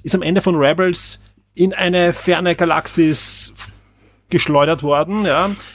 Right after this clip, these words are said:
zusammen mit Ezra. Ezra, Hauptperson von Rebels, junger Jedi, ja,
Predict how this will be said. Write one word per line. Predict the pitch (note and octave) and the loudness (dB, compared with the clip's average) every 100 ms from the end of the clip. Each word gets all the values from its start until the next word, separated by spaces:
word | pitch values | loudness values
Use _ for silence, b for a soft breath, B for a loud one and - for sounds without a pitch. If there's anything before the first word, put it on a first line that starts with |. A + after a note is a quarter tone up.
| B | B
zusammen | - D3 E3+ G3+ G3+ | -8 -2 0 0 -4
mit | D3+ F#3+ - - _ _ | -4 -6 -8 -20 _ _
Ezra. | C3+ C3 - B2+ | -2 0 2 0
Ezra, | E3 D#3+ F3 F3 E3+ | 2 0 2 2 2
Hauptperson | - D#3+ D#3+ - D#3 D3+ | 0 -2 -2 -2 -2 -2
von | A#2+ D3 C#3 C3+ C#3 C3+ - _ _ _ _ - | -4 0 2 0 -4 -10 -14 _ _ _ _ -6
Rebels, | C#3+ D#3+ F#3+ F3+ - - - - | 0 2 2 0 -4 -10 -14 -8
junger | B2+ F3 F3 | -2 2 2
Jedi, | C3+ E3+ F#3+ G#3 A#3+ _ | 2 2 2 2 0 _
ja, | C3 C#3+ | -2 0